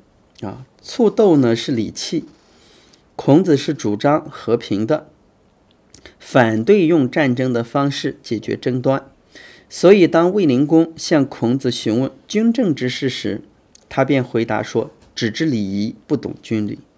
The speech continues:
实际上，孔子不是不重视军事，而是不愿意谈论军旅。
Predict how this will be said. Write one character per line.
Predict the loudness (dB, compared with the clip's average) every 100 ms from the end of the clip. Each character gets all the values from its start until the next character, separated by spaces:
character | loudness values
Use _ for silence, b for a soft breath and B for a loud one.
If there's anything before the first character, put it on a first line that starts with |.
| B B B B B
实 | -2 0
际 | 0
上， | 0 0 0
孔 | -2 0 0
子 | 0 -2
不 | 0 -2
是 | 0
不 | -4 -4
重 | -2 -2
视 | -2 -6
军 | -2 -2
事， | -2 -6 -8 _ _ -2
而 | 0
是 | 2 0
不 | -2
愿 | -2 0 0
意 | -2
谈 | -6 -10 -6
论 | -6
军 | -6 -6
旅。 | -6